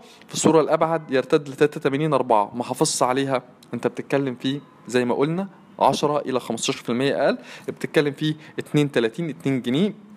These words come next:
قول بقى الأرقام اللي أنت عايزها، كله هيبقى مفتوح، لأن دي مستويات دعم رئيسية مهمة. فبنتكلم بداية الكلام في حالة الاختراق عشرة، خمستاشر في المية أسعار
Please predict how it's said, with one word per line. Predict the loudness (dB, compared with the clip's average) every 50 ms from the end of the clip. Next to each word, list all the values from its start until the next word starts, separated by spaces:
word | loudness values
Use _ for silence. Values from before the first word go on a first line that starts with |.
| -20 -20 -20 -20 -4 2
قول | 2 2 4
بقى | 4 4 4
الأرقام | 4 2 0 0 0 -2 -2
اللي | 0 -2 -2
أنت | -2 0 0
عايزها، | 0 0 0 0 -2 -2
كله | -2 0 0 0
هيبقى | 0 0 -2
مفتوح، | -4 -4 -6 -6 -4
لأن | -4 -4 -4 -4 -4
دي | -4 -4
مستويات | -6 -6 -2 0 2 2 2
دعم | 0 0 0 0 0 2 0 -4 -6 -16 -20 -12 0
رئيسية | 2 2 2 4 0 -2 -4 -2 -2 -2 0 0 -2 -2
مهمة. | -2 -4 -2 -2 -2 0 0 -2 -4 -6 -12 -18 -18 -20 -4
فبنتكلم | 0 2 2 2 2 0 -4 -2 -2 -2 0 0 0 0 0 -2
بداية | 0 0 0 0
الكلام | 0 -4 -2 2 4 4 4 4 0 -4 -10 -12 -12
في | -4
حالة | -2 0 0 2 0
الاختراق | 0 -2 -4 -2 2 2 2 2 2 -4 -2 4
عشرة، | 4 4 6 6 2 0
خمستاشر | 0 -2 -8 -6 -4 -4 -4
في | -2 -2
المية | -2 0 2 0 0 -2 -4 -12 -20 -20 -20 -20 -20 -20 -2 -2
أسعار | 0 2 2 4 6 6 6 4 2